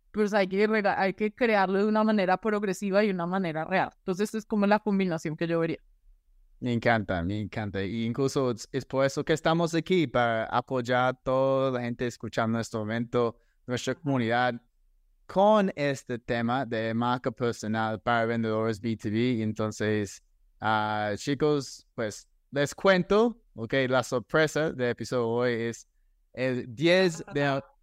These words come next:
Speaker 2: ta, ta, ta, ta, ta, el diez de agosto, ah, vamos a hacer un super taller en vivo por Zoom. Ah, Karim y yo vamos a estar ahí. Va,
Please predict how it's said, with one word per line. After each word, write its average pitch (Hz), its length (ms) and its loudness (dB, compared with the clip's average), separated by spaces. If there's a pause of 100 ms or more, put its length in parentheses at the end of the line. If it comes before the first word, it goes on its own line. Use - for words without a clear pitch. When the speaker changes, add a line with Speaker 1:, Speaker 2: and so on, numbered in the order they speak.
(120)
Speaker 2:
ta, 185 120 4
ta, 147 120 -4
ta, 117 120 -2
ta, 101 120 -8 (120)
ta, 117 340 0
el 139 120 -2
diez 190 240 4
de 175 80 4
agosto, 135 640 0 (360)
ah, 117 300 -2
vamos 135 380 2
a 135 40 -6
hacer 123 560 0
un 156 500 2
super 135 360 -6
taller 117 540 0
en 113 180 -4
vivo 120 400 0
por 110 260 -2
Zoom. 135 520 0
Ah, 107 340 -4
Karim 135 420 0
y 110 120 -4
yo 117 380 0
vamos 107 320 -2
a 110 40 -8
estar 110 320 0
ahí. 110 300 -4 (540)
Va, 147 320 2